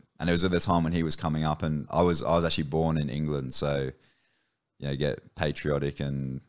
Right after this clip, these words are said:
and support, you know, the, the local fighters from there. But, and, and just because of, you know, the way he looks, and it was just, he was just knocking everyone out. I was just always watching his highlights and stuff like that.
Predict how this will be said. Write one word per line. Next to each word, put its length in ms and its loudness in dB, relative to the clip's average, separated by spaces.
and 140 -8
support, 500 -4
you 80 -10
know, 100 -6
the, 220 -8
the 80 -6
local 340 -2
fighters 360 -4
from 180 -6
there. 320 -2
But, 260 -2
and, 360 0
and 140 2
just 160 2
because 280 2
of, 300 0
you 120 -2
know, 60 0
the 120 0
way 240 2
he 160 0
looks, 340 0
and 100 -2
it 60 -2
was 100 -2
just, 140 -6
he 60 -2
was 80 -2
just 140 -2
knocking 260 -2
everyone 320 -2
out. 200 0
I 40 2
was 100 -2
just 140 0
always 180 0
watching 300 -4
his 80 -4
highlights 460 -2
and 80 -8
stuff 240 -6
like 140 -4
that. 280 -2